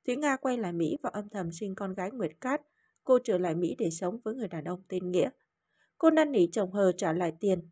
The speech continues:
Tuy vậy, năm năm sau đó, người chồng này tiếp tục dùng danh nghĩa chồng của cô để đi vay mượn tiền khắp nơi, khiến uy tín, danh dự của cô bị ảnh hưởng. Thời điểm đó, Thúy Nga quyết định công khai toàn bộ sự việc trên mạng xã hội và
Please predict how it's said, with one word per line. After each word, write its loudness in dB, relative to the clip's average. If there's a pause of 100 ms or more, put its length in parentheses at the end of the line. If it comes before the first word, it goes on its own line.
(120)
Tuy 2
vậy, 2
năm -2
năm -2
sau -2
đó, 4 (240)
người 6
chồng 2
này 4
tiếp -4
tục -4
dùng -2
danh -4
nghĩa 0
chồng 0
của -4
cô 6 (220)
để 6
đi 0
vay 0
mượn -2
tiền -2
khắp -6
nơi, 10 (340)
khiến 6 (100)
uy 0
tín, -4
danh -6
dự -2
của -6
cô -8
bị -2
ảnh -6
hưởng. 6 (720)
Thời 8
điểm 4
đó, 6 (340)
Thúy 2
Nga 6
quyết -6
định -2
công 2
khai -2
toàn -4
bộ -4
sự -2
việc -4
trên -6
mạng -6
xã -8
hội 4 (560)
và 6